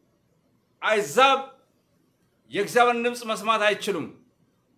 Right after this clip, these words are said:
ጆሮአቸው እኮ መስማት አይችልም። ከእግዚአብሔር ድምፅ አንጻር ጆሮአቸው ድንጋይ ነው፣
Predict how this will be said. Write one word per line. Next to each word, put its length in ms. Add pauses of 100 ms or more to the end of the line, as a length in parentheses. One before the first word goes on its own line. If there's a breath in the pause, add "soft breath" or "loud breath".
(160)
ጆሮአቸው 580
እኮ 120 (920)
መስማት 360
አይችልም። 400 (1120)
ከእግዚአብሔር 480
ድምፅ 260
አንጻር 420 (600)
ጆሮአቸው 680 (120)
ድንጋይ 520
ነው፣ 120